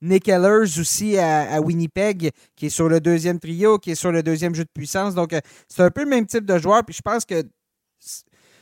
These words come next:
à part pour les défaites, c'est une, c'est une bénédiction pour lui <laughs> d'aller à Détroit parce que, euh, c'est un joueur qui peut vraiment faire partie du, de la reconstruction des Red Wings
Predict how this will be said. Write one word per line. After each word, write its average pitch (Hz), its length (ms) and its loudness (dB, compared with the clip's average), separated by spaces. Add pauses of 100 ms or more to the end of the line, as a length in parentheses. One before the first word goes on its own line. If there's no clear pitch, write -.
(420)
à 190 100 -8
part 294 180 4
pour 226 140 4
les 170 140 4
défaites, 175 420 2 (100)
c'est - 200 -12
une, 170 180 -4
c'est 127 80 -16 (140)
une 151 100 -16
bénédiction 175 580 2
pour 220 140 2
lui 208 220 6
<laughs> - 0 -
d'aller 214 320 4
à 208 100 6
Détroit 190 600 2
parce 180 200 -6
que, 165 300 -2 (360)
euh, 147 560 -2 (280)
c'est - 140 -4
un 180 80 6
joueur 208 220 4
qui - 80 -18
peut 190 100 0
vraiment 175 320 2
faire 180 220 2
partie 202 560 -6
du, 160 160 -10
de 147 120 -8
la 156 100 4
reconstruction 180 720 2
des 180 120 -2
Red 156 180 -2
Wings 208 200 0